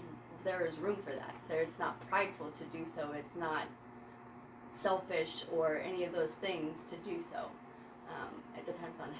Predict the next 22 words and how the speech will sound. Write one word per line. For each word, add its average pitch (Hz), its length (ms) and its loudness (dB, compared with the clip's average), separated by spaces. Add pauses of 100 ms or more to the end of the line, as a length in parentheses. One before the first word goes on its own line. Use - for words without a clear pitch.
how 196 120 0
you 156 180 -2
do 285 160 6
it, - 180 8
obviously, 175 600 6
but 156 160 4
in 165 240 -2
here 226 140 0
I 202 120 0
think 175 180 -6
there's 170 200 -4
a - 60 -14 (100)
cl-, - 100 -10 (100)
John 175 180 -2
the 175 60 -4
Baptist 175 400 -2
gives 180 180 -6
a - 120 -8
clear 196 140 -4
example 185 460 -4
of, 160 100 -6
like, - 180 -8